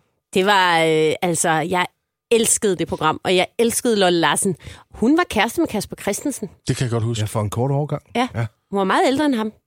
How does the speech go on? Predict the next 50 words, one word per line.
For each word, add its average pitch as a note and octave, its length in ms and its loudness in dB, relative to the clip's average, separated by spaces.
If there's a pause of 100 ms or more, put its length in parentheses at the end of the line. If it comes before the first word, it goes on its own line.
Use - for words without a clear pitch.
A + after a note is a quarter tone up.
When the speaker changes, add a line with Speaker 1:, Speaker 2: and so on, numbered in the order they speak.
Speaker 3:
Mhm. F#2 180 -6 (540)
Ej, G2 160 -4
Lotte F2+ 240 -8
Larsen, F2 400 -12
ja. D#2 100 -12 (260)
Speaker 2:
Ja. G#2+ 60 -2
Speaker 1:
Jeg G#2+ 80 -2 (460)
Speaker 2:
Det A#2+ 60 2
var B2+ 60 2
Speaker 1:
tænkte C#4 140 2
Speaker 2:
sådan C3 140 -2
et A2+ 260 -4
M G#2+ 40 -4
T - 100 -4
V-agtigt A2 480 -4
program, G#2 340 -6
det G#2 120 -8
der, A2+ 140 -6
ikke? C#3 180 -4
Speaker 1:
Jo, D4+ 160 2
men A#3+ 100 0
det G#3 80 4
var F#3+ 80 4
jo E3 60 4
lokal-tv. B3+ 880 0
Det A3+ 140 0
var G#3 160 2
jo... F#3+ 200 2
Var G3+ 160 0
det A3 60 0
ikke C4+ 100 -6
Kanal C#4 260 0
København, C4 600 0
eller A3+ 160 0
hvad A#3 80 0
har B3 80 2
det A#3 100 -2
Speaker 3:
Nej, A#3 60 -2
Speaker 1:
heddet? A#3+ 140 2
Speaker 3:
var B3+ 60 0
det - 100 -6
ikke B2+ 140 -4
T - 80 -4
V - 40 -4
to, - 0 -
Speaker 1:
Kanal C4 220 2
to? D#4+ 200 2
Speaker 3:
der D4+ 100 2
havde A3+ 160 0
det? B3+ 100 -4